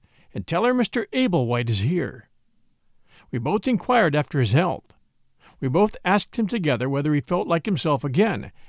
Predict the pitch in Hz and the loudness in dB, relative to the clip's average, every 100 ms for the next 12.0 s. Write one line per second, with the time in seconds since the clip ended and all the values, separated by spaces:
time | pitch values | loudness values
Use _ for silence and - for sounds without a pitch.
0 | - 151 151 120 - 240 254 156 131 113 | -6 -4 -2 -4 -4 0 2 2 -2 -2
1 | 202 202 139 120 123 156 151 110 131 214 | -2 -2 -2 -2 -2 0 0 0 -4 -4
2 | 160 - - _ _ _ _ _ _ _ | -6 -8 -20 _ _ _ _ _ _ _
3 | _ _ 147 104 214 254 254 180 - 208 | _ _ -8 -4 0 0 0 -4 0 0
4 | 120 - - _ - 165 143 165 190 196 | 0 -4 -20 _ -8 -4 -4 0 0 0
5 | - - 226 214 131 120 - 160 139 190 | -2 -2 -2 -2 -4 -4 -4 -4 -4 0
6 | 190 156 214 156 - - _ _ _ _ | 2 2 0 -2 -8 -20 _ _ _ _
7 | _ _ - 110 160 214 226 262 190 131 | _ _ -10 -4 -2 0 2 2 2 0
8 | 123 139 - _ - 160 135 254 196 139 | -2 -4 -8 _ -4 0 2 2 2 0
9 | 170 156 135 123 190 170 95 117 - _ | 2 2 4 4 4 0 -4 -12 -18 _
10 | _ _ _ _ _ - 226 190 139 120 | _ _ _ _ _ 4 6 6 4 0
11 | - 135 123 113 - 175 175 80 - | 2 4 4 2 0 -2 -2 -4 -10